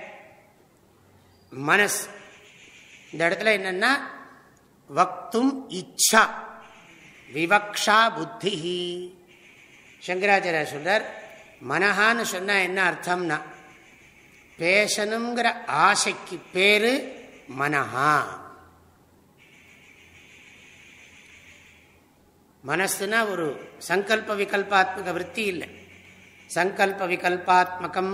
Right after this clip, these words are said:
மனஹா, அப்படி தத்துவபோதத்துல படிக்கிறோம். அந்த அர்த்தம் இல்லை இங்கே. விவக்ஷா புத்திஹி, பேசணுங்கிற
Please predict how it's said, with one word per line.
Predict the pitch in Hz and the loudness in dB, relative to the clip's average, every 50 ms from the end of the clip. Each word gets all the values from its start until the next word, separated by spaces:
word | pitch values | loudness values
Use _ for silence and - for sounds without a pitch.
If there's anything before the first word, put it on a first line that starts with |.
| 190 170 | -2 0
மனஹா, | 160 170 170 160 170 190 185 185 185 180 180 185 185 190 - - - - - - - - - - - | 2 2 2 4 4 6 6 6 6 4 2 0 -2 -6 -10 -16 -18 -20 -20 -20 -20 -20 -20 -10 -8
அப்படி | 175 185 220 226 | -6 -4 -4 -2
தத்துவபோதத்துல | - 214 208 214 - 269 226 214 214 208 208 208 190 165 | -2 -2 -2 0 -2 -2 0 2 0 0 0 0 -2 0
படிக்கிறோம். | 175 165 170 170 156 139 - - - - - - - _ _ _ _ _ - | 0 0 0 -2 -4 -4 -6 -12 -18 -20 -20 -20 -20 _ _ _ _ _ -10
அந்த | 170 180 180 185 180 | -4 0 2 4 4
அர்த்தம் | 180 185 - 202 208 196 170 | 2 0 -4 -6 -4 -4 -4
இல்லை | 165 165 156 | -4 -4 -6
இங்கே. | 139 123 - - - - - - - - - - - - - - - - - - - - - - - - - - - - - - - - - | -6 -8 -12 -14 -18 -20 -20 -20 -20 -20 -20 -20 -20 -20 -20 -20 -20 -20 -20 -20 -20 -20 -20 -20 -20 -20 -20 -20 -20 -20 -20 -20 -20 -10 -8
விவக்ஷா | 135 160 180 208 208 208 - - - - 214 220 240 277 - - - - - - - - - - - - - 139 | -2 2 2 2 2 0 -4 -4 2 4 6 6 6 4 2 -2 -6 -12 -14 -16 -18 -20 -20 -20 -20 -20 -12 -10
புத்திஹி, | 160 170 156 165 - 170 175 143 110 127 143 - - - - - _ _ _ _ _ _ _ _ _ _ _ - | -10 -10 -10 -6 -4 -4 -2 -2 -4 -10 -14 -14 -16 -18 -20 -20 _ _ _ _ _ _ _ _ _ _ _ -2
பேசணுங்கிற | 156 165 190 202 196 - - 202 202 214 220 233 240 240 240 240 | 2 4 6 6 4 2 0 -2 -2 -2 -4 -4 -4 -4 2 2